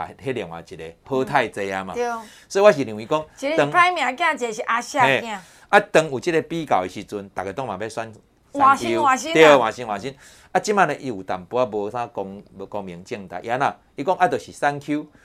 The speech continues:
Speaker 1: 另外迄个想要做，诶，你也知影呢，你甲三 Q 罢免了，南港讲毋免倒顶补选。
Speaker 2: 哎呀。
Speaker 1: 啊，顶补选的人，敢袂出现旧年、前年迄个人，
Speaker 2: 嗯。
Speaker 1: 对无？大家无想到遮，因为选民无想到遐尼多，吼，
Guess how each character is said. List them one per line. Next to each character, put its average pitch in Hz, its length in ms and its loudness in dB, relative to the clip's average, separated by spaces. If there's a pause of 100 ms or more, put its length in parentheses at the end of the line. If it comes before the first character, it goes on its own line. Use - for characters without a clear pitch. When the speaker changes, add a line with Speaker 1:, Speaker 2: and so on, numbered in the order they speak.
(560)
Speaker 1:
另 131 200 4
外 135 100 6
迄 185 120 6
个 185 100 6
想 131 180 -6
要 160 120 4
做， 110 240 -2
诶， 120 280 -2
你 165 60 -6
也 185 140 2
知 - 100 -6
影 156 160 0
呢， 139 80 -2
你 165 160 -2
甲 123 140 0
三 147 240 -4
Q 147 140 -6
罢 101 200 -2
免 131 240 -4
了， 143 320 0
南 131 280 0
港 151 220 2
讲 147 160 -2
毋 - 60 -14
免 113 240 -10
倒 143 80 -2
顶 113 260 -10
补 131 240 -2
选。 127 240 -6 (120)
Speaker 2:
哎 233 180 -10
呀。 226 300 -8
Speaker 1:
啊， 180 60 10
顶 160 280 0
补 190 160 2
选 185 240 0
的 139 100 0
人， 107 360 -4 (360)
敢 180 180 8
袂 120 140 0
出 180 160 0
现 107 220 -6
旧 104 220 -12
年、 107 320 -14
前 110 200 -10
年 104 160 -10
迄 143 120 -8
个 120 120 -2
人， 90 340 -6 (220)
Speaker 2:
嗯。 104 240 -18
Speaker 1:
对 139 120 4
无？ 104 140 0
大 120 160 -2
家 127 60 0
无 147 120 2
想 127 160 -8
到 147 120 2
遮， 147 160 -2
因 147 80 -8
为 110 80 -10
选 175 260 2
民 110 200 -8
无 110 140 -2
想 104 200 -14
到 127 120 -4
遐 123 160 -4
尼 123 120 -8
多， 104 280 -6 (520)
吼， 110 300 2